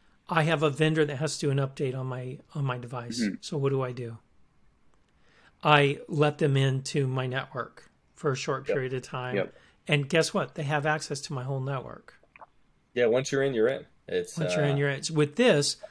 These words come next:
Speaker 1: I can say, "I'm giving it to you for twelve hours."
Speaker 2: Exactly.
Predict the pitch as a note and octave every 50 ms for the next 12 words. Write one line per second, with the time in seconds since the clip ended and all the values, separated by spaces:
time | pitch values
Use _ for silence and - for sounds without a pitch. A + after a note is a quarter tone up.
0 | - - - _ - F3 F#3+ G#3 G#3 - F3+ D#3 C#3+ - F#3+ E3 D3 C#3 - -
1 | - _ - F3 F3 D3 F#3+ G#3 G#3+ G3+ F#3 D#3+ D3 - - E3 D3+ D3 C#3 C#3
2 | - C3+ - - D#3 C#3+ C3+ C#3 C#3+ C#3+ C3+ A2+ G#2+ G2 F#2+ F#2+ F2+ E2 E2+ -
3 | - - -